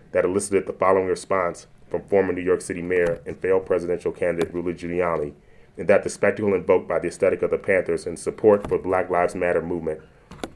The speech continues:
quote, "This is football, not Hollywood." And I thought it was really outrageous that she, it,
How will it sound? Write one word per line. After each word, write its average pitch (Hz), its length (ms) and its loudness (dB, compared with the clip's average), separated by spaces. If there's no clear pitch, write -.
quote, 95 340 6
"This 107 160 2
is 104 140 -4
football, 90 400 4
not 92 160 2
Hollywood." 76 540 -2
And 101 100 -2
I 92 40 2
thought 104 180 6
it 98 80 6
was 87 120 -2
really 101 200 4
outrageous 92 480 2
that 87 80 -6
she, 95 400 -8
it, 92 140 -4